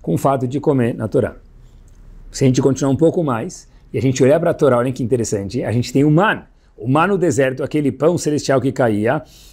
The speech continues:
ou tinha o slav, que era aquela alvo-, a, a, ave que caía no deserto também, que eles comeram durante anos na jornada do deserto, desde sair do Egito até chegar em Israel, também era algo maravilhoso.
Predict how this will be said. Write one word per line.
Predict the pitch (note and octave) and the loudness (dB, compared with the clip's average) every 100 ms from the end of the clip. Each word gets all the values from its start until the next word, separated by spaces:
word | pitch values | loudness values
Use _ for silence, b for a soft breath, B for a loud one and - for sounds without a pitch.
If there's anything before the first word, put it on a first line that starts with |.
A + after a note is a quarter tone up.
| B - | B -2
ou | D3 D#3 | 0 0
tinha | D3 D#3+ | -2 -6
o | C#3+ | -4
slav, | - - D3 E3 G#2 | -4 0 2 2 -2
que | B2 | -8
era | A#2 | -8
aquela | - C#3+ | -4 -4
alvo-, | B2 D3+ D#3 A#2 C3+ | 0 0 0 -2 -2
a, | C3+ D3+ B2+ B2+ A#2 | -2 -2 -2 -4 -4
a, | C#3 E3+ | 0 0
ave | A#2 G#2+ - b b - | 0 -4 -10 b b -12
que | B2+ | -2
caía | C#3 C#3 | 0 2
no | C#3 | 2
deserto | B2 A#2 A#2+ - | 2 2 0 0
também, | A#2 A2+ C3+ | -2 0 -2
que | B2 | -4
eles | G#2 - - | -6 -8 -6
comeram | - A2+ C#3+ C#3 | 0 4 4 4
durante | A2+ A#2+ B2 C3 | 2 2 2 0
anos | G#2 D3 F#3+ A#2 - - b b b _ _ - | 0 2 2 -4 -10 -20 b b b _ _ -6
na | B2 A2+ | -2 0
jornada | B2 C#3 C#3+ | 2 4 2
do | B2+ | 4
deserto, | B2 G#2+ D3+ C3 A#2+ | 2 2 0 0 0
desde | C3+ D3 | 0 0
sair | A#2+ C3 B2+ | -2 0 2
do | B2 | 2
Egito | A2 A2+ - D2+ _ _ _ _ - | 2 0 -2 -18 _ _ _ _ -6
até | - B2+ | 0 0
chegar | C3 A2+ A2 | 2 0 0
em | |
Israel, | G2+ G#2 F#2 G2+ - b b | 0 0 0 -2 -6 b b
também | C#3 E3+ A3 | 2 2 2
era | D3 | 2
algo | C#3+ D#3 D#3 | 2 0 0
maravilhoso. | D#3 D3+ C#3+ E3+ A#3+ G2 | 0 0 2 4 4 2